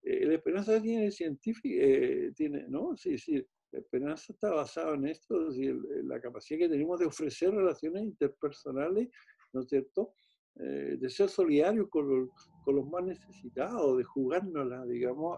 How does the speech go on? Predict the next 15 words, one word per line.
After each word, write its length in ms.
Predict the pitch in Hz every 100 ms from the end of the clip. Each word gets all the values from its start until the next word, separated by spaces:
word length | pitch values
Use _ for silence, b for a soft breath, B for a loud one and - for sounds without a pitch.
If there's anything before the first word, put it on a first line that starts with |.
| 160
en 100 | 127
la 100 | 123
medida 200 | 139 156
que 140 | - -
podamos, 720 | 123 123 180 185 139 165 208 311 -
respetando 500 | 113 127 123 139 123
siempre 300 | - 143 135
nuestros 440 | 127 127 - 117 113
límites, 580 | 131 214 180 135 185 - b b _ 127
¿no 80 | 120
es 40 |
cierto? 400 | 127 127 190 196 B B -
Para 320 | 120 123 117
que 120 | 120
las 160 | 117